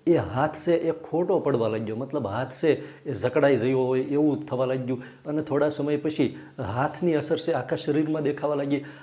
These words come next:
આખું શરીર છે એમાં કંપન એટલે કે ધ્રુજારી જેવું લાગવા માંડ્યું, પેરાલિસિસ જેવી અસર થવા લાગી અને પછી એમને હોસ્પિટલાઇઝ, હોસ્પિટલમાં દાખલ કરવામાં આવ્યા અને પછી એના નમૂના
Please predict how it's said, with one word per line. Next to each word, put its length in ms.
આખું 260
શરીર 300
છે 180
એમાં 300
કંપન 440
એટલે 180
કે 100
ધ્રુજારી 480
જેવું 260
લાગવા 300
માંડ્યું, 260
પેરાલિસિસ 600
જેવી 280
અસર 300
થવા 260
લાગી 360
અને 280
પછી 220
એમને 380
હોસ્પિટલાઇઝ, 680
હોસ્પિટલમાં 640
દાખલ 380
કરવામાં 420
આવ્યા 240
અને 120
પછી 240
એના 160
નમૂના 520